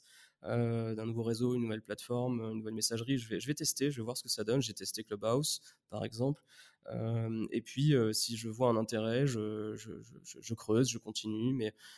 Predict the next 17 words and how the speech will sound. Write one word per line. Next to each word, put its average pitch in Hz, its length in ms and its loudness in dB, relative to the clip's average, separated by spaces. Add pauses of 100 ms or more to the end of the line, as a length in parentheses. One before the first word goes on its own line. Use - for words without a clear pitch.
(120)
le, 101 400 -2
voilà, 110 180 0
c'est, - 160 0
c'est, - 160 -2
c'est 127 140 -2
important 127 400 0
de, 117 180 2
de, 107 260 -2 (380)
de 110 120 -4
rester, 123 440 4
euh, 110 380 4
ouvert 127 420 4
à 117 60 2
l'écoute 135 480 0
et, 117 160 0
euh, 110 260 -2 (400)
et 110 140 2